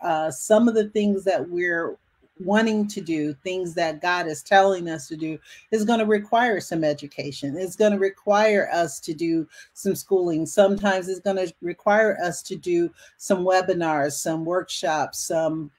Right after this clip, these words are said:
you know, learning from other people, but it never takes the place of a good mentor in our lives. And so on page one sixty-seven, he says,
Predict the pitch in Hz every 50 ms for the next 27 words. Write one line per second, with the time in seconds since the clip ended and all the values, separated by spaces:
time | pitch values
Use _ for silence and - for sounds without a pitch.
0 | _ _ - 196 196 185 175 165 160 156 160 175 190 202 202 196 196 196 - -
1 | 185 180 - - 180 175 175 165 - _ - 208 196 202 - 170 156 147 - _
2 | _ _ _ _ 170 180 180 180 175 170 180 185 170 160 156 143 185 190 190 196
3 | 202 208 208 214 214 214 214 202 208 208 202 196 202 - 220 190 175 175 - -
4 | - 170 160 - _ - 196 180 151 131 - - 143 135 - - - _ _ _
5 | _ _ _ _ _ - 180 185 175 156 160 156 147 175 180 170 160 160 165 170
6 | 170 175 175 - - 180 - - 135 151 147 139 135 139 139 143 143 123 95 78
7 | - 147 135 - 175 170 151 139 - 190 175 165 160 165 175 190 220 220 214 202
8 | 208 214 208 202 196 202 - 202 202 - - 180 165 - 220 233 233 202 202 190
9 | 185 180 170 - 185 175 170 170 165